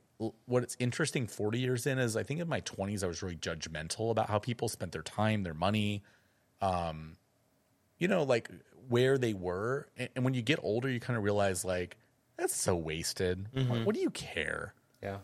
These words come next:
Speaker 1: I, I don't care what you do with your money. It doesn't bother me at all what you do. I also, I'll give you crap in the way of, like, "Hey, dude, you sure that was smart? Like, do you really need a lens for your, you know, N E X
Speaker 2: Right.
Speaker 1: five?" Like,
Speaker 2: <laughs>
Speaker 1: sure. There's, like, the human me and you jabbing each other.
Speaker 2: Yeah.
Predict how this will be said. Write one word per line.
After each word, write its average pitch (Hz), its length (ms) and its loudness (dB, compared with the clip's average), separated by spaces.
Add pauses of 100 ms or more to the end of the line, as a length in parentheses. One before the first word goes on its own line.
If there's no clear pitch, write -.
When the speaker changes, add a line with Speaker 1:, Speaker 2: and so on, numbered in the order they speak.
(300)
Speaker 1:
I, 143 160 4
I 247 80 6
don't 349 180 0
care 92 220 0
what 90 100 -4
you 82 140 -8
do 85 100 -8
with 82 140 -6
your 87 100 -4
money. 80 320 -6
It 87 60 -8
doesn't 147 280 -2
bother 92 300 4
me 92 140 -2
at 87 120 -4
all 82 460 -2
what 90 180 -4
you 85 120 -6
do. 76 200 -8
I 123 140 4 (320)
also, 196 380 6
I'll 147 100 10
give 156 180 0
you 107 120 2
crap 101 400 6
in 95 60 -2
the 87 60 0
way 87 140 2
of, 85 140 0
like, 82 220 0
"Hey, 104 140 4
dude, 80 360 -6
you 98 80 0
sure 95 240 4
that 95 100 4
was 101 100 0
smart? 113 400 0
Like, 87 300 0 (480)
do 104 80 0
you 95 100 2
really 95 220 4
need 95 100 4
a 92 40 4
lens 92 320 2
for 98 100 0
your, 92 440 4
you 110 100 -2
know, 92 100 0
N 92 140 0
E 101 80 2
X - 40 10
Speaker 2:
Right. 143 140 12
Speaker 1:
five?" 135 420 2
Like, 90 280 2 (220)
Speaker 2:
<laughs> - 200 -14
Speaker 1:
sure. 82 480 6 (560)
There's, 202 320 10
like, 110 180 4
the 110 80 4
human 131 460 4
me 117 140 4
and 104 100 2
you 92 120 0
jabbing 85 380 0
each 110 220 0
other. 160 260 4
Speaker 2:
Yeah. 92 180 4